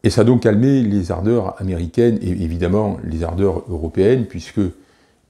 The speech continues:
les Européens ne sont que l'écho de ce que, de ce que sont les Américains. <clears throat> Alors que va-t-il se passer à partir de maintenant ?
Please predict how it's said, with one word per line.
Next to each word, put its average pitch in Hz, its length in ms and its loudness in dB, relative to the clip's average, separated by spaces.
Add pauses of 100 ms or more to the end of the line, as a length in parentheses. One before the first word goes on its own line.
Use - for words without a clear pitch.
(680)
les 80 340 -2
Européens 85 420 0
ne 87 120 -2
sont 101 400 -2 (200)
que - 100 -6
l'écho 95 600 -2
de 85 200 -6
ce 82 100 -10
que, - 120 -8 (200)
de 82 320 -10
ce - 80 -16
que - 100 -10
sont 127 220 0
les 92 100 -2
Américains. 85 380 -6 (680)
<clears throat> 117 320 -4
Alors 120 180 4
que 190 100 4
va-t-il 165 260 2
se 139 100 -8
passer 117 360 -2
à 92 60 -4
partir - 340 -8
de 87 80 -6
maintenant ? 104 500 -2